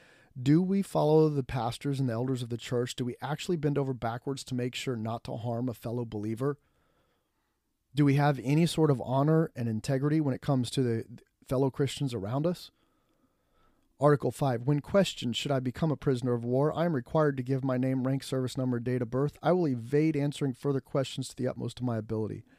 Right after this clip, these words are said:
I will make no oral or written statements disloyal to my country and its allies or harmful to their cause. Are we a good testimony to the world? Do we represent Christ? Do we do anything that is harmful to the cause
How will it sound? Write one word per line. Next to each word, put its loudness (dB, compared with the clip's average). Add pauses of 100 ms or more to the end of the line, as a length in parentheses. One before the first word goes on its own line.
(400)
I 0
will 8
make 2
no 8
oral 8
or 4
written 0
statements -2
disloyal 2
to -6
my 0
country -4
and 0
its -6
allies 0
or -2
harmful -2
to -8
their -2
cause. -4 (840)
Are 2
we 6
a 6
good 2
testimony 2
to -2
the 6
world? 6
Do 4
we 4
represent 0
Christ? 0 (500)
Do 4
we 8
do 6
anything 4
that 0
is -4 (180)
harmful 0 (420)
to 0
the -2
cause 0